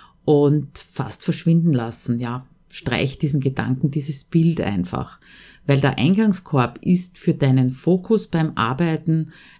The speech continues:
ein ganz, ganz tolles Konzept, wenn du eben dieses alte Bild vielleicht streichst.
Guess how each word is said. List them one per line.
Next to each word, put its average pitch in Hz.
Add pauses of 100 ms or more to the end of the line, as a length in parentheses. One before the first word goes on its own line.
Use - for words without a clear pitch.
ein 139
ganz, 131
ganz 135
tolles 156
Konzept, 131
wenn 131
du 165
eben 160
dieses 151
alte 117
Bild 156
vielleicht 135
streichst. -